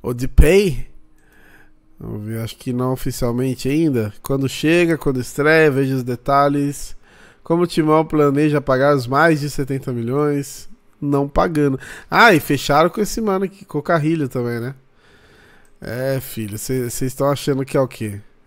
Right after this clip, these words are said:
Olha lá, mira sul-americana. Não escapou nem do rebaixamento e mira sul-americana.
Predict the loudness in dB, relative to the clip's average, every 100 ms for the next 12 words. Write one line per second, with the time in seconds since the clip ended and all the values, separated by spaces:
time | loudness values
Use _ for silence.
0 | -14 -12 -10 -12 -14 -14 -8 -4 -4 -4
1 | -2 -2 -4 -6 0 2 4 2 -2 -10
2 | -20 -16 -8 -2 0 2 2 4 6 6
3 | 6 4 2 0 -2 -2 -2 -2 -4 -4
4 | -4 -4 -8 -4 2 4 4 2